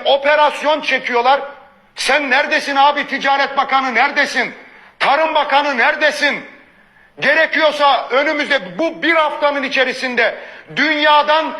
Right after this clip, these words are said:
her taraftan soğan getiriyorum buraya. Soğanı sıfır nokta elli kuruş yapacağım diye senin operasyon yapman gerekirken pazarda soğan olmuş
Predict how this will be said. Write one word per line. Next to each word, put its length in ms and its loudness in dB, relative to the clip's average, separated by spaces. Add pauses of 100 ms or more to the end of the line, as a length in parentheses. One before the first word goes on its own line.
(100)
her 280 0
taraftan 440 2
soğan 440 0
getiriyorum 560 -2
buraya. 280 2 (240)
Soğanı 500 2
sıfır 420 -2 (320)
nokta 440 0
elli 380 0
kuruş 300 -2
yapacağım 540 2
diye 320 0 (380)
senin 540 0
operasyon 640 0
yapman 460 -2
gerekirken 640 0 (380)
pazarda 520 2
soğan 440 2
olmuş 340 0